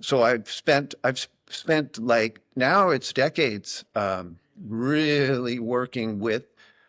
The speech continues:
uh, uh, using steps and modifications and props and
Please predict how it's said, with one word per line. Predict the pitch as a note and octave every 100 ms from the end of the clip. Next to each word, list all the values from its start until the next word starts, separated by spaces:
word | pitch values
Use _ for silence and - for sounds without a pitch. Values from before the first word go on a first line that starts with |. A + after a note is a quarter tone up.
| _ _ _
uh, | A#2+ A2+ G#2 G2 F#2 - _ - - _ - - -
uh, | B2 A2+
using | A2+ B2+ C#3+ D3 C3+
steps | - - D3 C#3+ D3 - -
and | C3 A2+
modifications | A#2 A#2+ A#2 C3 D#3 D3 C#3 C#3+ C3+ A2+
and | - A2 G#2
props | - C#3+ C#3 - - - -
and | A#2 G#2+ G#2 G2